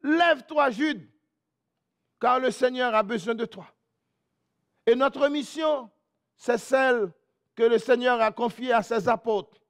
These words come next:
à Pierre, à Jean, à Jude et à nous autres aujourd'hui. Allez, faire des disciples, faire des disciples, faire des disciples et baptiser-les.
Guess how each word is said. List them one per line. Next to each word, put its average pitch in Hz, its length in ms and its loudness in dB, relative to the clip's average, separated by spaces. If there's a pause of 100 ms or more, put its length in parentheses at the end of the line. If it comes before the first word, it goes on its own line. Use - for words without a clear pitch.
(420)
à 208 140 0
Pierre, 208 400 0 (320)
à 226 180 0
Jean, 202 340 0
à 226 140 0
Jude 208 320 -8
et 208 80 0
à 208 100 4
nous 214 220 -6
autres 220 160 -4
aujourd'hui. 190 540 -8 (1000)
Allez, 156 300 0
faire 185 280 0
des 160 140 -4
disciples, - 480 -16 (720)
faire 208 260 4
des 180 140 -2
disciples, 170 480 -14 (560)
faire 196 240 4
des 185 140 -2
disciples 170 420 -12
et 170 80 0
baptiser-les. 156 680 -4